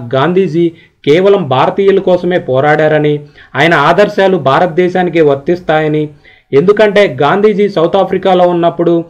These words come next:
ఆయన తెల్లవాళ్ల నుండి వివక్ష ఎదుర్కొంటున్న భారతీయుల తరఫున మాత్రమే పోరాడారని, అక్కడ భారతీయుల కంటే కూడా దారుణమైన వివక్ష ఎదుర్కొంటున్న నల్ల జాతీయుల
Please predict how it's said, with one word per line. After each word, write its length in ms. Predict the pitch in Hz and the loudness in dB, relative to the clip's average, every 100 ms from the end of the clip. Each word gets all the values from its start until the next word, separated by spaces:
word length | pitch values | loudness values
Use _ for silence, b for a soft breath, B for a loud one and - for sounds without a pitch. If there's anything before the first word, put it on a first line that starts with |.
| b b - | b b -6
ఆయన 220 | 135 170 | -2 -2
తెల్లవాళ్ల 560 | 180 151 175 208 214 208 | -2 0 2 4 4 4
నుండి 260 | 202 196 190 | 2 2 2
వివక్ష 380 | 151 175 180 196 | 2 0 0 -2
ఎదుర్కొంటున్న 640 | 175 175 180 175 170 160 127 | -2 -2 -2 -2 -2 -2 -2
భారతీయుల 500 | 127 156 185 190 190 185 | -2 -2 0 0 0 0
తరఫున 280 | 185 170 175 | -2 -2 -2
మాత్రమే 460 | 170 170 170 175 | -2 -2 -2 -2
పోరాడారని, 800 | 170 131 139 156 160 156 151 156 151 b b b b | -2 0 2 2 2 0 -2 -2 -6 b b b b
అక్కడ 240 | 139 143 185 131 | -6 0 0 2
భారతీయుల 480 | 143 190 202 226 214 | 0 2 0 0 2
కంటే 280 | 208 190 190 | 0 0 -2
కూడా 260 | 185 180 170 131 123 | -2 0 0 0 -2
దారుణమైన 560 | 143 208 208 202 190 | 0 0 2 0 -2
వివక్ష 340 | 156 160 180 - | -2 -2 -2 -2
ఎదుర్కొంటున్న 640 | 175 165 170 170 160 165 165 160 B - | -2 -2 -2 -2 -2 -2 -4 -6 B -10
నల్ల 240 | 123 170 214 | -2 0 2
జాతీయుల 480 | 208 208 202 190 | 2 2 2 2